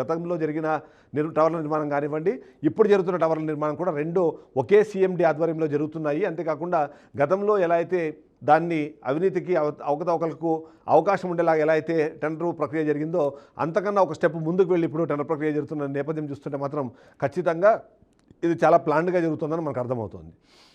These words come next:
అసలు ఇది స్కామ్ అని చెప్పడానికి మేము గతంలోనే చెప్పాము. ఎందుకు ఇప్పుడు ఓవైపు పట్టణాల్లోనూ నగరాల్లోనూ ఇంకా విద్యుత్ పంపిణీ వ్యవస్థ అస్తవ్యస్తంగా ఉంది, పూర్తి స్థాయిలో టవర్లు చాలా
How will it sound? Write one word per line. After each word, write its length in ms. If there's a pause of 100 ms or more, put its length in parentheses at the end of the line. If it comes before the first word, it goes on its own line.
(120)
అసలు 260
ఇది 400 (160)
స్కామ్ 280
అని 120
చెప్పడానికి 340
మేము 140
గతంలోనే 320
చెప్పాము. 420 (240)
ఎందుకు 340
ఇప్పుడు 420 (920)
ఓవైపు 320
పట్టణాల్లోనూ 720
నగరాల్లోనూ 800 (200)
ఇంకా 260
విద్యుత్ 340
పంపిణీ 240
వ్యవస్థ 260
అస్తవ్యస్తంగా 640
ఉంది, 260
పూర్తి 340
స్థాయిలో 420 (280)
టవర్లు 360
చాలా 180